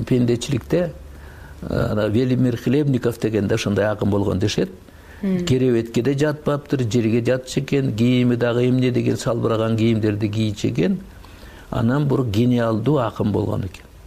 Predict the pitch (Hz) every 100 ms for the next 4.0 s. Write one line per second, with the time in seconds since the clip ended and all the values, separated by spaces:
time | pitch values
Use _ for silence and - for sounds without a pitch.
0 | - - - - 139 170 156 151 156 151
1 | 156 147 143 175 143 123 120 117 139 -
2 | 135 139 127 120 123 135 147 - - 120
3 | 117 131 131 131 - 123 131 - 185